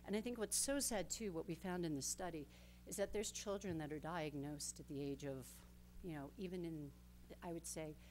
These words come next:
eight, nine, early, early teens with very high pressures that have gone undiagnosed. Due, the, due to the clinical need, medical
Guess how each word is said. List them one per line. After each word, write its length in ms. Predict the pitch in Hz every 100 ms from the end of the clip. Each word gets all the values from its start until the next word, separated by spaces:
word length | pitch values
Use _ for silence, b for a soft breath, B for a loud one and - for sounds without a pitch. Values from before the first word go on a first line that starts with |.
| B B B B B - -
eight, 300 | 190 185 - - 165
nine, 520 | 160 160 165 170 185 - - - -
early, 540 | 165 175 175 160 160 - - -
early 280 | 190 202 180
teens 540 | - 190 160 139 - B B -
with 120 | 147 156 139
very 400 | 185 202 180 165 -
high 280 | 165 165 - -
pressures 460 | 160 165 151 135
that 140 | - 147
have 160 | 139
gone 320 | 151 143 143 - 160
undiagnosed. 880 | 151 139 131 135 - - - - - - - - - - - - - - B B B B B
Due, 100 | 214
the, 140 | 214 226 - -
due 160 | 226
to 100 | 226
the 80 | 202
clinical 380 | - 240 254 269
need, 320 | 208 185 180
medical 380 | 180 180 220